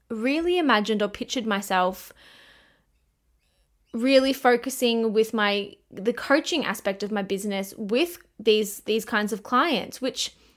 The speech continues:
upon reflection is quite interesting because I already work with these women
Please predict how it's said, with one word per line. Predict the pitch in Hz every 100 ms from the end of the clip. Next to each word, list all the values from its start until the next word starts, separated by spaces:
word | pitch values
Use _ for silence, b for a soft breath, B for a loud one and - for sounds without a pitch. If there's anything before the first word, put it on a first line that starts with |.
| b - B B B B - - b -
upon | - - 285
reflection | 320 - - - - 247 B B B B B
is | - 262 247
quite | - - 247 226 226 -
interesting | - 247 247 233 190 - 202
because | 202 196 - 233 233 226 -
I | 214 233 -
already | 240 262 294 311
work | 240 220 220 -
with | 233
these | - 208 208
women | 196 175 -